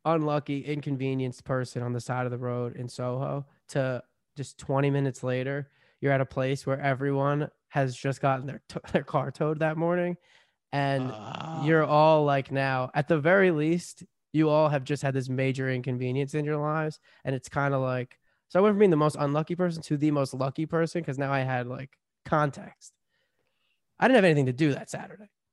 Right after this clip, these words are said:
Speaker 2: Sure, but
Speaker 1: realistically.
Speaker 2: you
Speaker 1: It was
Speaker 2: just
Speaker 1: just,
Speaker 2: mean
Speaker 1: like, inconvenient for that morning,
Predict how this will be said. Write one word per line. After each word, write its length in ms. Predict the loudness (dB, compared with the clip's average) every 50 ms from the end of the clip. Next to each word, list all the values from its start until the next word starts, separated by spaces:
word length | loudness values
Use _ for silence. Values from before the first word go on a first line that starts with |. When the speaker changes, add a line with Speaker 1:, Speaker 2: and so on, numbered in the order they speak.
| _ -8
Speaker 2:
Sure, 320 | -4 -2 -2 2 6 6
but 60 | 8
Speaker 1:
realistically. 560 | 8 8 6 2 0 -2 -4 -4 -4 -8 -16 -20 _ _ _ _ _
Speaker 2:
you 120 | 4 4
Speaker 1:
It 20 | 6
was 80 | 8 8
Speaker 2:
just 140 | 8 8 6
Speaker 1:
just, 80 | 6 6
Speaker 2:
mean 100 | 6 6
Speaker 1:
like, 240 | 6 4 2 0 0 2
inconvenient 600 | 2 4 4 4 4 4 4 4 4 4 2 2
for 120 | 0 0
that 160 | 2 2 0 0
morning, 440 | 0 0 0 -2 -4 -10 -14 -16